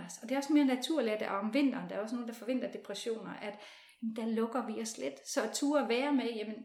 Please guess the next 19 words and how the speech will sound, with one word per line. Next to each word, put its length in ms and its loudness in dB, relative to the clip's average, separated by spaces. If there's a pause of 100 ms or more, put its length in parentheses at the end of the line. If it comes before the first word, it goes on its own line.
(100)
nu 160 0
er 120 -8
jeg 80 -4
måske 380 -4
lidt 120 -4
mere 220 -2
melankolsk. 800 -6 (300)
Selvfølgelig 300 0
skal 160 -6
man 100 -6
ikke 140 -6
helt, 320 -4
du 40 -14
ved, 160 -4
gå 80 -2
ind 240 0
i 80 -6
det, 160 -6
men, 120 -8